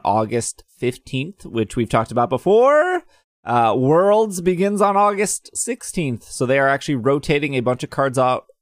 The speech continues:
the day before Worlds. It's all, it's ver-, it's very messy, but an exciting time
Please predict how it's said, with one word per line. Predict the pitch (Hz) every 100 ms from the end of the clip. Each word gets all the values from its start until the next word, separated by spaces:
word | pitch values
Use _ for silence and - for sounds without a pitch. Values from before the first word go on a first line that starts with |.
| -
the | 113 127
day | 104 117 131 147
before | - 135 - 120 127 113
Worlds. | 110 104 90 82 - - _ _ _ _ _ _ -
It's | 143 -
all, | 185 175 170 160
it's | 170 131
ver-, | 139 160 175
it's | 175 135
very | 185 202 170
messy, | 127 - 107
but | 101 120 -
an | 131
exciting | 131 - 160 160 147
time | 143 135